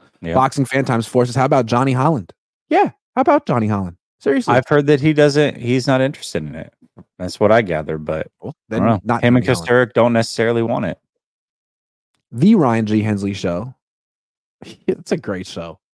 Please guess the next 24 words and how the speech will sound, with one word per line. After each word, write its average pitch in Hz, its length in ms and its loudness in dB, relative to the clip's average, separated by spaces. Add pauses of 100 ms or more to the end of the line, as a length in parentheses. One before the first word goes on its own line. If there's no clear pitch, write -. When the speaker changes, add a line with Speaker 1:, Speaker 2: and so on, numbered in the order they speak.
(540)
Speaker 2:
says, 117 380 0 (120)
"I 113 220 0
feel 113 460 -2 (200)
Kyle 113 280 0
will 117 60 0
name 95 340 -4
Chris 117 360 -4
K 95 460 -6 (680)
or 104 140 -6
Johnny 95 280 -2
Holland." 87 360 -8
Agree 101 260 -6
with 92 120 -6
me. 90 260 -10 (800)
Speaker 1:
I 110 120 2
Speaker 2:
Okay, 131 80 4
Speaker 1:
know, 143 180 4
Speaker 2:
agree. 123 120 -2
Speaker 1:
I 117 80 0
know 123 220 2
that 127 140 2
I 117 120 4
just 107 540 -2
said 98 420 -2